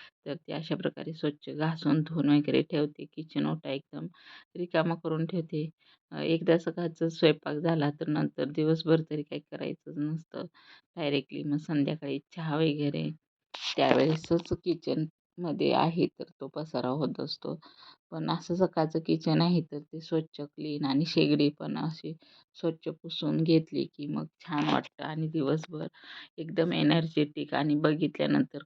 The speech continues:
खूप छान वाटतं. तर लगेचच मग मी वॉशिंग मशीन आहे तर तीसुद्धा लावून घेतलेली आहे, जेणेकरून माझी सकाळची कामं आहेत ते अगदी सुपरफास्ट आणि पटकन अशी होऊन जातात.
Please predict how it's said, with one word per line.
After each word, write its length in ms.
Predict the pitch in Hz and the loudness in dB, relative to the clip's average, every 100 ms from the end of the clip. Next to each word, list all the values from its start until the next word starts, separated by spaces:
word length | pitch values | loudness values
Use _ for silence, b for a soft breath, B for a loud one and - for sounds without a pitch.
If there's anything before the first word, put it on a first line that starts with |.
| _ | _
खूप 240 | 165 160 - | -8 -8 -10
छान 240 | 165 151 | -10 -6
वाटतं. 360 | 147 147 - 135 - | -6 -6 -12 -14 -12
तर 80 | 165 | -6
लगेचच 600 | 156 147 160 156 156 151 156 | -2 0 2 0 0 -6 -6
मग 200 | 160 156 | -8 -6
मी 140 | 160 180 B B B B - | -2 -4 B B B B -8
वॉशिंग 300 | 180 - 180 | -6 -2 0
मशीन 300 | 180 - 165 | 2 2 4
आहे 220 | 151 160 147 | 6 6 4
तर 80 | 147 147 | 0 -2
तीसुद्धा 460 | 156 160 151 151 | -6 -8 -2 2
लावून 320 | 147 147 160 160 | 4 4 4 2
घेतलेली 480 | 165 160 151 165 160 | 0 -4 -8 -6 -4
आहे, 280 | 165 160 175 B B B - | -2 -4 -6 B B B -10
जेणेकरून 540 | 170 170 160 160 151 151 | -4 -2 -2 -2 -2 0
माझी 240 | 147 160 | 2 0
सकाळची 460 | 160 156 151 147 - | 0 -2 -4 -8 -6
कामं 320 | 151 160 151 | -2 2 4
आहेत 240 | 147 165 160 | 6 6 2
ते 220 | - 147 151 _ 151 | -2 -8 -8 _ -6
अगदी 340 | 147 135 160 | -4 -6 -6
सुपरफास्ट 840 | 160 156 143 147 - 143 151 - 139 | -2 -2 0 -2 4 2 2 -4 -10
आणि 480 | 151 127 135 147 214 B B B B B _ - | -6 -2 2 2 0 B B B B B _ -8
पटकन 440 | 165 _ 160 147 | -8 _ -4 0
अशी 340 | 156 - 151 - B B _ | 0 2 0 0 B B _
होऊन 300 | 175 156 139 | -4 2 2
जातात. 320 | 147 156 - | 2 -4 -8